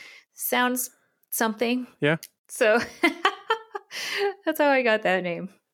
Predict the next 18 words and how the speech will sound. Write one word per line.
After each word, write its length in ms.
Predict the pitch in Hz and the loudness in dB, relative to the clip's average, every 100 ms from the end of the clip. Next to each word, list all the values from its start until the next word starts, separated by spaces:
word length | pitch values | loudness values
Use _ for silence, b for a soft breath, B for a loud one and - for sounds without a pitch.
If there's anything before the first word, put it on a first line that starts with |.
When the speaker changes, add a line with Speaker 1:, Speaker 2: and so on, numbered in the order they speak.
| _ _ 139 | _ _ 2
Speaker 2:
And 100 | 143 | 6
you 120 | 165 | 6
all, 340 | 220 214 165 - | 6 6 4 2
um, 420 | 131 120 113 - 139 | 2 2 0 -2 -2
as 120 | 131 | 2
far 160 | 160 | 4
as 80 | 165 | 4
I 80 | 156 | 2
can 140 | 143 | 0
tell, 500 | 123 123 113 107 107 117 | 0 2 4 4 2 2
you 160 | 127 | 4
all 360 | 135 131 120 120 | 6 4 2 -2
did 340 | 113 127 123 | -2 -2 2
release 300 | 117 110 - | 2 0 0
an 40 | 104 | -2
album. 460 | 95 104 123 123 - _ _ _ _ | -2 -4 -8 -12 -18 _ _ _ _
Speaker 1:
We 140 | 214 240 | 0 2
did. 300 | 320 - | 2 0